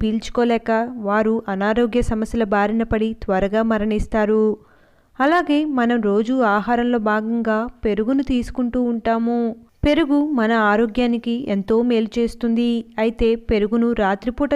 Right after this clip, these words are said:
తీసుకోవటం మంచిది కాదని గరుడ పురాణం చెబుతుంది. రాత్రిపూట పెరుగు తీసుకోవటం వల్ల కడుపు వ్యాధులు పెరుగుతాయి. కడుపు వ్యాధులు పెరగటం వల్ల అన్ని వ్యాధులు వస్తాయి. దీంతో మన ఆయుష్ క్షీణిస్తుంది.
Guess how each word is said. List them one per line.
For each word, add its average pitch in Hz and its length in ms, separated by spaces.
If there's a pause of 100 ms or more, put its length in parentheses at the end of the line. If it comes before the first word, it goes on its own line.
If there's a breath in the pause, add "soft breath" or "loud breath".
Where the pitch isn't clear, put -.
(100)
తీసుకోవటం 240 520 (140)
మంచిది 220 500
కాదని 226 360 (180)
గరుడ 202 240 (100)
పురాణం 220 440
చెబుతుంది. 220 520 (760 soft breath)
రాత్రిపూట 247 520 (140)
పెరుగు 220 320
తీసుకోవటం 240 540
వల్ల 226 140 (280)
కడుపు 240 380
వ్యాధులు 247 360 (140)
పెరుగుతాయి. 226 720 (720 soft breath)
కడుపు 247 340
వ్యాధులు 269 400
పెరగటం 220 480
వల్ల 226 180 (300)
అన్ని 214 320
వ్యాధులు 220 420
వస్తాయి. 233 580 (400)
దీంతో 233 320 (220)
మన 208 140 (260)
ఆయుష్ 226 340 (220)
క్షీణిస్తుంది. 226 800